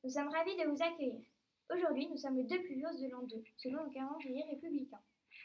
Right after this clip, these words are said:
Le vingt et un janvier mille sept cent quatre-vingt-treize pour les autres. Et toute l'équipe a travaillé d'arrache-pied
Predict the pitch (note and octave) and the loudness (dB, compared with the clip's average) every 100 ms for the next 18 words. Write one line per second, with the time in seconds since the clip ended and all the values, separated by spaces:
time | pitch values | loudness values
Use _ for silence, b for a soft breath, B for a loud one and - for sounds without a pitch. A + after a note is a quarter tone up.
0 | B - - B3+ D4+ E4+ D#4 C#4+ C4+ E4+ | B -20 2 4 4 2 0 0 -2 -2
1 | D#4+ C4 B3 D#4 C4+ C4+ B3+ D4 D4+ - | -2 -4 -6 -6 -6 -4 -4 -2 -4 -2
2 | C#4 B3 G#3 - _ _ - _ _ C4 | 0 0 0 -12 _ _ -20 _ _ -2
3 | F4 F4 D4+ F4+ C#4 B3+ B3+ B3+ A3+ A3+ | 2 6 6 6 2 -2 -4 -6 0 2
4 | F#4 F4+ E4+ C4 | 4 2 2 0